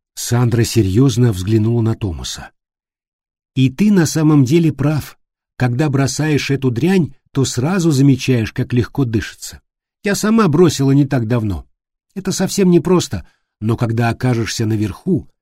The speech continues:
сможешь гордиться собой и поймешь, что принял правильное решение". "Надеюсь", ответил Томас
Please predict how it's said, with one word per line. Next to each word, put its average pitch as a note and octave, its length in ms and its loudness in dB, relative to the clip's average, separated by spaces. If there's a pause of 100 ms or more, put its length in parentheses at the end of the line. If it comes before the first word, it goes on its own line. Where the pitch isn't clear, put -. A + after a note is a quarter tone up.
(180)
сможешь G#2+ 520 -4
гордиться A2 600 -4
собой E2 460 -10 (200)
и D#3 120 2
поймешь, F3 640 2 (100)
что - 260 0
принял B2+ 460 2
правильное C#3 640 2
решение". G2 580 -4 (1120)
"Надеюсь", F3 840 2 (560)
ответил G#2 500 -4
Томас A#2+ 480 -4